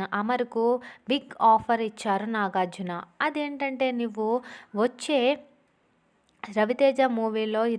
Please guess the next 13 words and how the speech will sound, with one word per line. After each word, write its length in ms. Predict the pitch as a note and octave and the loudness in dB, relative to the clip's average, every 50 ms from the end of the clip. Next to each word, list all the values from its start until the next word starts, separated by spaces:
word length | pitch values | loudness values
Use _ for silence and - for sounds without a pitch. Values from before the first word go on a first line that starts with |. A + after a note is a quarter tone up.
| - | -2
రవితేజ 400 | G3+ G3 A3 A#3 A#3 C4 C4 B3+ B3+ | -2 -2 -2 0 0 0 0 0 0
పక్కనే 600 | B3 A#3+ - G#3+ G3+ G#3 - B3 A#3 A#3 B3 B3 | -4 -2 -2 -4 -4 -4 -4 -6 -4 -4 -4 -4
నటిస్తావు. 800 | A#3 A3 G3+ G#3 G#3 G3+ - - - G3+ F#3+ F#3 F3+ F3 E3+ E3+ F3 | -2 -4 -4 -4 -6 -10 -10 -4 -2 0 0 0 0 -2 -2 -4 -6
డోర్స్ 500 | F3 G#3+ A3+ B3+ C#4+ D4+ C#4+ - - - | -4 0 2 4 4 4 2 -2 -4 -2
అయితే 280 | B3+ A#3+ A#3+ A#3+ B3 | -2 -2 -2 -2 -2
ఓపెన్ 480 | B3 A3+ A3 G#3+ G#3+ G#3+ G#3+ A3+ A3 G#3+ - A3+ | -2 0 0 0 0 -2 -2 -6 -6 -6 -6 -4
చేయటంతో 640 | A3 G#3+ G#3+ G#3+ G#3+ G3+ G#3 G3+ G#3 G#3+ G#3+ A3 B3 - - - - - - - - - - _ _ _ _ - A3 | -2 -2 -2 -2 -4 -4 -4 -4 -4 -2 0 0 -2 -4 -8 -18 -18 -20 -20 -20 -20 -20 -20 _ _ _ _ -8 -4
నీవు, 540 | G#3 A3+ A#3+ B3 A#3+ A3 A3+ A#3 A#3+ A#3 A3+ | -2 -2 -2 -2 -2 0 2 2 2 2 0
డోర్లు 480 | G3 F3+ G3+ G#3+ A#3 C4 C4 C4+ B3+ | -2 -2 0 0 2 0 0 2 0
అయితే 220 | A#3+ A#3+ A#3+ B3 B3 | 0 0 0 -2 -2
ఓపెన్ 420 | A#3+ A3+ G#3 G3+ G#3 - A3 G#3+ G#3 A3 | 0 0 0 0 -2 -4 -8 -8 -6 -6
చేసి 240 | G#3+ G#3+ G#3 - G#3+ | -6 -6 -6 -8 -8
ఉన్నాయి. 560 | G3+ G3 G3 G3 F#3+ F#3 F3+ F3 F3 E3 - | -6 -6 -4 -4 -4 -4 -4 -6 -8 -8 -12